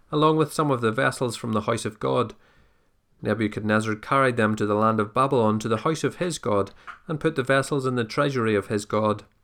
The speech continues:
The king offered, ordered Ashpenaz, the chief of his court's officials, to bring some of the Israelites from the royal family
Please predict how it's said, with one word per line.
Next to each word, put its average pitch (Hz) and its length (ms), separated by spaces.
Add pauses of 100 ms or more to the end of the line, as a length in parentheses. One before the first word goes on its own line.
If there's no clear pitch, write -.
(540)
The 113 80
king 113 320
offered, 113 520 (520)
ordered 135 400 (120)
Ashpenaz, 107 720 (160)
the - 80
chief - 260
of 123 120
his 117 160
court's - 360
officials, 127 500
to - 80
bring 156 260
some 151 200
of 131 120
the - 180
Israelites 120 460
from - 160
the 110 100
royal 127 340
family 101 440